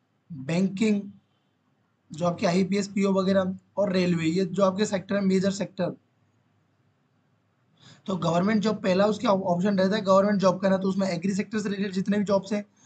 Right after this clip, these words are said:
Agri से related, agri sector से related कौन कौन सी jobs हैं वो मैं आपको बताऊंगा, उनको note down आप कर लेना। और जो general jobs हैं तो वो second चीज़ है। उसके बाद दूसरा हुआ आपका placement।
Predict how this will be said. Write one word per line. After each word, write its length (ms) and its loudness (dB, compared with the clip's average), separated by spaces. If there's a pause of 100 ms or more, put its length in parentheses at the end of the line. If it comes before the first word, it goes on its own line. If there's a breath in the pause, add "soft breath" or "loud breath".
(340 loud breath)
Agri 180 -2
से 100 0
related, 300 -2
agri 260 0
sector 260 -4
से 120 -4
related 240 -4
कौन 200 -2
कौन 140 0
सी 80 0
jobs 320 2
हैं 80 -2
वो 120 0
मैं 100 0
आपको 200 -2
बताऊंगा, 500 -2 (420 soft breath)
उनको 200 4
note 200 4
down 220 4
आप 160 2
कर 120 2
लेना। 300 -2 (480 soft breath)
और 100 0
जो 100 0
general 340 4
jobs 280 2
हैं 180 -2 (120)
तो 100 -2
वो 220 2 (140)
second 340 -2
चीज़ 200 -8
है। 100 -8 (540 soft breath)
उसके 160 -2
बाद 100 0
दूसरा 300 0
हुआ 200 6
आपका 340 4 (720)
placement। 680 2